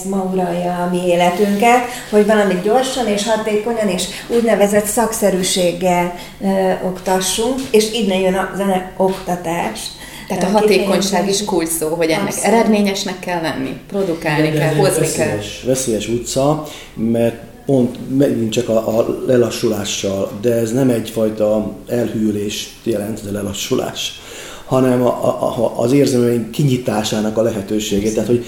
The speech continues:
Speaker 3: ráhangolódjunk egy műre, és ez tényleg bármilyen mű lehet, csak jó mű legyen. Ö, e-, erről van szó, és nem szabad az időt sajnálni ettől.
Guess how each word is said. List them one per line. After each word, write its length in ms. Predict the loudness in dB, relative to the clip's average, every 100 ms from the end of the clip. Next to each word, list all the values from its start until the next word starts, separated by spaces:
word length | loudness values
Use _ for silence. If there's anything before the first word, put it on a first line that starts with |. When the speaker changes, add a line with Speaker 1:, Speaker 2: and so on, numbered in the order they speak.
| -6 -4 0
Speaker 3:
ráhangolódjunk 1000 | 2 2 4 4 6 6 4 4 0 2
egy 160 | 4 4
műre, 460 | 4 0 -4 -8 -12
és 120 | -10
ez 120 | -10 -4
tényleg 240 | -2 -2
bármilyen 480 | -4 -8 -6 -6 -6
mű 220 | -6 -8
lehet, 340 | -8 -8 -10 -10
csak 140 | -12
jó 200 | -10 -10 -10
mű 140 | -10
legyen. 420 | -6 -2 0 0 -2 -12 -16 -16 -16 -18 -8
Ö, 460 | -2 2 2 4 2 0 -4 -2
e-, 140 | -2 2
erről 300 | 2 4 4
van 140 | 4
szó, 300 | 2 2 2 0 -6
és 160 | -6 0
nem 180 | 2 4
szabad 280 | 4 4
az 140 | 4 2
időt 280 | 0 0 -2
sajnálni 580 | -2 -2 -2 -4 -6
ettől. 400 | -8 -14 -16 -16